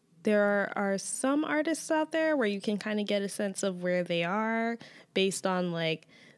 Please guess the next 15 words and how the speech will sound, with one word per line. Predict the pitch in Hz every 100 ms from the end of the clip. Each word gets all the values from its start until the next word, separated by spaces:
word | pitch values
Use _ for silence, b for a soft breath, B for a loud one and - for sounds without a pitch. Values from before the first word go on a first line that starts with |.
| B
the | - 214
theme | - 240 220 214 208 202
of | 202 190
their | 196
album | - 196 196 190 190
or | 185 170
the | 170
concept. | - - 196 190 - 190 180 - B B B
Like | 185 180 180
Drake, | 170 175 170
for | - 175
example, | 165 156 165 160 160 160 156 151 b _ _ -
I | -
feel | 180 196 185 175
like, | 170 160 156 -